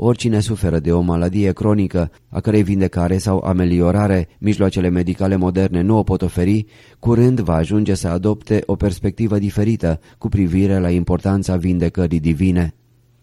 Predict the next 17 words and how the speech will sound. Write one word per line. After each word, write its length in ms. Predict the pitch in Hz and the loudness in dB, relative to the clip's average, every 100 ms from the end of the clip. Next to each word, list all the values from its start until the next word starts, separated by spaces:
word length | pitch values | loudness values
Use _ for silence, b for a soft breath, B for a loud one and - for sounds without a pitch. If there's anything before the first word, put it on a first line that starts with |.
| _ _ _ _ _ _ _ _ _ _ | _ _ _ _ _ _ _ _ _ _
Eram 300 | - 107 127 | 0 2 4
odată 340 | 117 107 107 104 | 2 2 2 2
lângă 240 | 98 95 | 2 2
un 200 | 90 87 | 2 2
pat 240 | 82 98 110 | 0 -2 0
dintr-un 380 | 98 95 98 | 0 0 0
spital 500 | 90 - 78 98 104 B B B | -2 -4 -4 -2 -2 B B B
și 160 | - | -4
priveam 420 | 104 95 87 110 117 | 0 0 2 2 2
la 100 | 104 | 2
un 180 | 101 | 2
băiețel 420 | 95 92 87 107 104 | 2 2 2 0 0
drăguț 420 | 98 87 98 - | 0 0 -2 -4
care 280 | - 90 85 | -6 -4 -2
murea 340 | 85 87 90 | 0 0 -2
de 100 | 90 | -4
sida. 500 | 87 101 87 87 | -4 -4 -2 -4